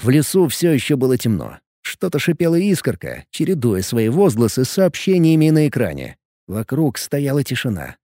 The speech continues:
Только ветки аргенума едва слышно поскрипывали на ветру. И тут раздался хруст,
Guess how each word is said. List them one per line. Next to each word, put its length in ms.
Только 380
ветки 340
аргенума 600
едва 300
слышно 460
поскрипывали 640
на 80
ветру. 440
И 140
тут 360
раздался 580
хруст, 540